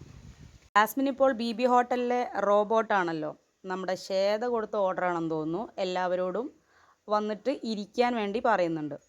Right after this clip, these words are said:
നമ്മുടെ ജാസ്മിൻ പറയുന്നു, "രണ്ട് മിനിറ്റിനകം പ്രോഗ്രാം തുടങ്ങും, എല്ലാവരും അവിടെ വന്നിരിക്കുമെന്ന്." അപ്പോൾ റസ്മിൻ പറയുന്നുണ്ട്, "ആ, റോബോട്ടാണോ അല്ലെങ്കിൽ ഞങ്ങളാണോ ഇവിടുത്തെ ഹോണർ?" എന്ന്.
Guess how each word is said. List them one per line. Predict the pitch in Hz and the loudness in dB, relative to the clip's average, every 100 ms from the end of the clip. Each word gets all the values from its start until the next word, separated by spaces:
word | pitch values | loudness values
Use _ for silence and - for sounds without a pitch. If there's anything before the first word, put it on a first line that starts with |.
| - | -12
നമ്മുടെ | 165 165 165 | -8 -6 -4
ജാസ്മിൻ | 170 170 - 214 | -2 -4 -6 -4
പറയുന്നു, | 196 175 180 | -2 -2 -2
"രണ്ട് | 180 170 180 202 | -2 -4 -4 -6
മിനിറ്റിനകം | 185 175 175 175 160 180 | -6 -6 -4 -4 -2 -4
പ്രോഗ്രാം | 202 180 180 190 202 | 0 2 2 0 -2
തുടങ്ങും, | 196 151 147 180 311 _ _ - | -2 -2 -2 -4 -6 _ _ -8
എല്ലാവരും | 185 190 196 208 208 | -2 2 2 2 0
അവിടെ | 190 | 2
വന്നിരിക്കുമെന്ന്." | 196 180 185 165 156 - 180 151 - _ - | 0 0 -2 -6 -8 -6 -4 -4 -8 _ -14
അപ്പോൾ | 151 | -6
റസ്മിൻ | 180 180 175 - 214 254 302 302 | -4 -4 -6 -10 -6 0 0 2
പറയുന്നുണ്ട്, | 233 202 202 202 196 190 240 339 _ - _ - | 2 2 0 -4 -4 0 -2 -2 _ -20 _ -8
"ആ, | 185 190 185 180 180 | -2 0 0 0 -2
റോബോട്ടാണോ | 190 202 214 226 262 269 233 226 226 | 4 4 4 2 2 2 2 2 0
അല്ലെങ്കിൽ | 196 202 214 | 0 -2 -2
ഞങ്ങളാണോ | 196 185 202 226 214 202 | -2 -2 0 -2 -2 -2
ഇവിടുത്തെ | 175 170 196 | -4 -4 -2
ഹോണർ?" | 185 180 175 175 175 | -2 0 0 0 -2
എന്ന്. | 156 | -4